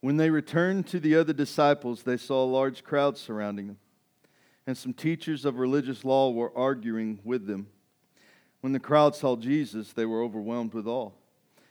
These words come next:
and they ran to greet him. "What is all the arguing about?" Jesus asked. One of the men in the crowd spoke up and said, "Teacher,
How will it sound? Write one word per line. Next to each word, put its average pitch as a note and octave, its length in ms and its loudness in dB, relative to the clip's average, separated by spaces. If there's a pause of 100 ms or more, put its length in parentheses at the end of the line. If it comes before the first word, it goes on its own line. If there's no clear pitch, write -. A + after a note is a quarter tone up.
(100)
and A2 140 -6
they A#2 80 -2
ran B2+ 280 -2
to B2 60 -4
greet A#2 280 -4
him. G2 140 -10 (600)
"What C#3 120 -6
is E3 120 -4
all E3 180 -2
the C#3+ 140 -6
arguing A#2+ 580 -6
about?" F#2+ 380 -6
Jesus G2 480 -14
asked. G2 380 -8 (500)
One B2+ 160 -2
of A#2+ 80 -2
the A2 80 -4
men A#2+ 180 -2
in A2+ 80 -4
the G#2 80 -8
crowd A#2+ 360 -2
spoke - 280 -10
up F#2+ 140 -14
and F#2 100 -14
said, - 340 -12
"Teacher, C#3+ 480 -10